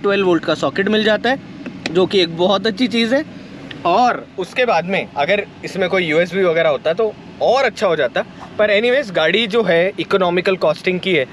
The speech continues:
तो कई बातें brand को भी ध्यान रखनी पड़ती है।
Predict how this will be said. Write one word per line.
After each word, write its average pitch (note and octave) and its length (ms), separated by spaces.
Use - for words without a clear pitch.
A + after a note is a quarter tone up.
तो A#3 80
कई A#3 200
बातें A#3+ 300
brand F#3+ 300
को A#3 120
भी A3+ 100
ध्यान F3+ 240
रखनी F#3+ 220
पड़ती E3+ 300
है। A#3+ 100